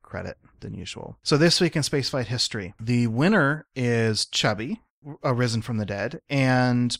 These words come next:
partial credit goes to Jay, Mad Brenner, Kieran Thompson, Bert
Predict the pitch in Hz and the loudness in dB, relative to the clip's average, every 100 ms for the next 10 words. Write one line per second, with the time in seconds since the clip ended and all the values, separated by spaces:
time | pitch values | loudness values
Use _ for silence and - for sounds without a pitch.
0 | - - 208 - - - 123 117 - 120 | -10 -2 0 0 -4 0 0 0 -2 -2
1 | 117 110 - 117 98 113 151 151 147 139 | -2 -2 -4 -8 -4 0 2 4 4 2
2 | 123 127 117 117 113 113 113 - 214 220 | 2 2 0 -2 -2 -4 -6 -4 0 0
3 | - 151 139 - 143 135 131 - - - | 0 -2 -2 -2 0 -2 -4 -10 -18 -18
4 | - 123 143 160 - | -16 -2 2 4 2